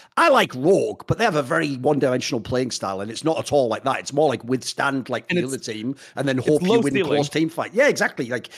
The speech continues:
Speaker 1: you
Speaker 2: I
Speaker 1: have
Speaker 2: would,
Speaker 1: to
Speaker 2: I would say it's low
Speaker 1: the
Speaker 2: ceiling.
Speaker 1: problem with the, the Rogue angle is, one, you have a way less chance 'cause you're just against better players in the lanes. And then two, it's like I always say, you walk in a tightrope. It either looks awesome and you walk, you win all those team fights narrowly, or you don't.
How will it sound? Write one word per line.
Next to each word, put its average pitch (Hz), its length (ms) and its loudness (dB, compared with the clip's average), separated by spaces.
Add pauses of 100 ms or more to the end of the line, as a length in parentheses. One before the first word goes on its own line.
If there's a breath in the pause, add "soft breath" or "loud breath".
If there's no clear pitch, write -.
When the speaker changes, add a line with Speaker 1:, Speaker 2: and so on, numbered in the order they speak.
Speaker 1:
you 170 80 4
Speaker 2:
I - 20 4
Speaker 1:
have 226 80 2
Speaker 2:
would, 254 60 -2
Speaker 1:
to 233 80 4
Speaker 2:
I - 20 2
would 214 140 0
say 220 100 0
it's - 100 -8
low 160 100 0
Speaker 1:
the 151 100 -4
Speaker 2:
ceiling. 175 120 2
Speaker 1:
problem 247 300 4
with 196 160 4
the, 190 320 2
the 156 80 2
Rogue 175 320 6
angle 127 300 -2
is, 110 120 -4
one, 143 300 4
you 123 80 -2
have 123 100 2
a 135 40 0
way 143 180 2
less 135 220 0
chance 131 280 -2
'cause 107 200 -8
you're 113 100 -10
just 117 160 -10
against 113 300 -10 (200)
better 117 220 -2
players 123 460 -2
in 107 80 -12
the 101 80 -8
lanes. 113 520 -4 (220 loud breath)
And 139 140 -2
then 135 160 0
two, 151 440 2 (280 loud breath)
it's - 120 -6
like 175 120 -2
I 170 80 4
always 175 200 4
say, 202 140 2
you 151 140 0
walk 160 240 4
in 165 80 0
a - 20 -2
tightrope. 190 560 0
It 139 60 -4
either 156 160 0
looks - 200 -4
awesome 170 360 0
and 151 80 -2
you 151 60 0
walk, 175 220 2
you 151 120 0
win 185 100 2
all 180 140 4
those 170 140 0
team - 180 -4
fights - 240 -4
narrowly, 160 400 -6
or 147 100 0
you 143 100 -4
don't. 180 320 2